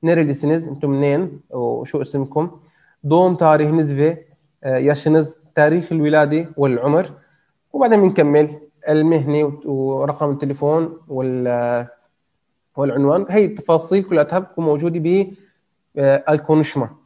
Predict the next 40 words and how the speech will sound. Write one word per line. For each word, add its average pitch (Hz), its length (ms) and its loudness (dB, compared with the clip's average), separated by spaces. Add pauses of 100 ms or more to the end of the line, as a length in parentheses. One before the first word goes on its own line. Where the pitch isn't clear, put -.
(100)
يعني 135 240 0
بالتحدث. 139 720 -6 (420)
بكون 160 180 0
في 151 140 -8
حد 151 160 -4
قدامكم 160 380 -2
عم 147 80 -4
تحكوا - 240 -8
معه. 110 160 -6 (2000)
هون 190 220 -2
عندنا 190 200 -2
مجموعة 185 380 0
من 165 120 -2
الصور 160 420 -2
كمان 202 680 -4
في 190 120 -14
سياق 175 360 -6
الكونشما، 147 440 -10
في 143 160 -14
سياق 147 280 -10
التحدث، 139 520 -12
لكن 180 380 0 (540)
بعض 196 160 0
الامتحانات 202 440 -6
بيكون 202 280 -6
مو 196 140 0
بس - 420 -8 (100)
تحدث 185 380 -10
بين 165 220 -6
الطالب 165 340 -10
وبين 143 240 -10
الأستاذ 139 400 -10
أو 135 100 -10
بين 139 180 -10
المختبر، 147 460 -10
بيكون 170 320 -12
في 180 80 -18
تحدث 180 380 -12
بين 180 180 -6
الطالب 214 460 -4